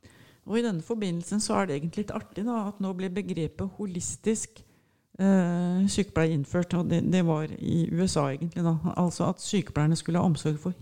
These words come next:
hele pasienten. Og omsorg ble definert som det å ivareta mentale og fysiske behov hos pasienten, og også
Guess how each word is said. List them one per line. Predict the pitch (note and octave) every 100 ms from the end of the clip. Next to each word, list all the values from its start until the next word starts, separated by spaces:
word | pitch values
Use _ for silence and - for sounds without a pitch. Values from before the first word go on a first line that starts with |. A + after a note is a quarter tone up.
| -
hele | D#3 B2
pasienten. | D3 D3 - D#3 C3+ - D#3+ - _ _ _ _ _ _ _
Og | F#3+ G3
omsorg | G#3+ F#3 - F#3+ G#3
ble | F3+ F3+ G3 G#3 -
definert | F#3+ F#3+ G3+ F#3+ G3+ A#3+ -
som | - - F#3+
det | E3+ E3+
å | E3+
ivareta | G3 F3 G3 E3+ C#3 C#3+ E3
mentale | E3 F3+ - D#3+ D3 C#3 E3 G#3+
og | G3 F#3
fysiske | - D#3+ D3 D#3+ -
behov | E3+ F3+ F3+ F3+
hos | F3 D#3+ -
pasienten, | E3+ - F3 D3+ - A3 D4+ - _ _ _ _ _ -
og | G3+ E3+
også | -